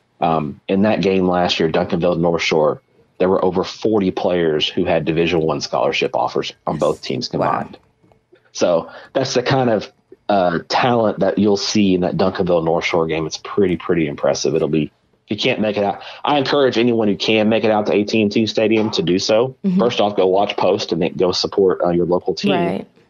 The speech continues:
Speaker 1: But, uh, I say make a weekend of it if you can. It's a, it's a, it's a singular sports experience,
Speaker 2: Mm-hmm.
Speaker 1: um, and it's football overload, and it's, it's an awesome weekend. It's, it's great to see as the weekend goes along,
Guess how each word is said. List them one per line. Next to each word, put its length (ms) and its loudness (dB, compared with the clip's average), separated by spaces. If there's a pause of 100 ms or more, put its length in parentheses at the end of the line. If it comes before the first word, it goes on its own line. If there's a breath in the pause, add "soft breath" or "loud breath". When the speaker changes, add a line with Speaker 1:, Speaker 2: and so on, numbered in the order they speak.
Speaker 1:
But, 140 0
uh, 260 0
I 120 0
say 140 0
make 200 2
a 40 2
weekend 300 2
of 100 2
it 60 0
if 100 -6
you 80 -8
can. 300 0
It's 100 -6
a, 140 2
it's 140 -2
a, 160 4
it's 240 0
a 160 2
singular 500 2
sports 420 -2
experience, 760 0 (100)
Speaker 2:
Mm-hmm. 420 0
Speaker 1:
um, 200 0
and 80 0
it's 160 -6
football 440 2
overload, 480 2
and 80 -2
it's, 240 -4 (420)
it's 160 -2
an 60 0
awesome 320 -2
weekend. 380 -2
It's, 200 -6
it's 180 -2
great 260 2
to 80 -2
see 180 0
as 120 0
the 100 0
weekend 400 0
goes 200 2
along, 440 0